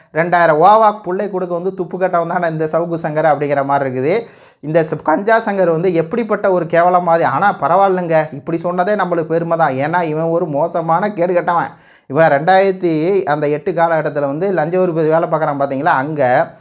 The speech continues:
உயர் அதிகாரிகள் வந்து அங்க தலைமை செயலாளரோ அந்த திருப்பாதி அப்படிங்கிற பேசுற ஆடியோ வெளியிட்டு முதல்ல கைது செய்யப்படுறான்.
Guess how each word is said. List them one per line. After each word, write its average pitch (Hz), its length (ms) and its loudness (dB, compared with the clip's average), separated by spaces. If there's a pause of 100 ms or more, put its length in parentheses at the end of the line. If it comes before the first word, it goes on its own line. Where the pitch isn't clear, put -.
(160)
உயர் 196 300 0
அதிகாரிகள் 180 600 2
வந்து 156 360 -2
அங்க 190 200 -2
தலைமை 185 400 -2
செயலாளரோ 160 580 0
அந்த 175 280 0
திருப்பாதி 185 400 0
அப்படிங்கிற 156 400 -2
பேசுற 160 220 -2
ஆடியோ 165 340 2
வெளியிட்டு 147 440 -2
முதல்ல 175 340 -2
கைது 165 260 -4
செய்யப்படுறான். 156 540 -2